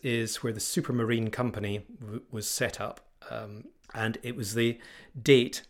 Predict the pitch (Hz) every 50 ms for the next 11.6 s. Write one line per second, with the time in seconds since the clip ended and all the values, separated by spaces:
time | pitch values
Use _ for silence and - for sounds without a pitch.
0 | _ _ _ _ _ - 117 120 - - - - _ _ - 123 113 - - 151
1 | 135 127 - 143 139 139 - - 127 120 110 - - - 139 127 127 123 113 107
2 | 104 101 95 - - - - - _ - 113 101 92 - - - - 117 107 104
3 | 101 107 110 - - 113 104 - - - - 107 98 92 98 - - _ _ _
4 | _ _ - 135 113 117 135 131 - 120 107 107 104 110 123 127 147 - 202 -
5 | - - 123 110 - - 143 143 - 117 - - 117 107 131 110 - 123 117 117
6 | 101 90 - - - 123 113 110 - - 123 135 131 123 127 143 147 139 131 131
7 | 117 123 120 113 - 120 - - 110 98 90 117 120 127 131 127 127 120 123 113
8 | 117 123 135 - 107 123 - - - 113 113 - 107 - 117 107 - 113 107 117
9 | - - 98 - - - - - - - - - - _ _ - 135 - - 135
10 | 123 - 131 127 - 135 135 131 - 143 135 127 127 117 104 - - 131 117 -
11 | - 104 107 110 - 120 113 - 113 104 - -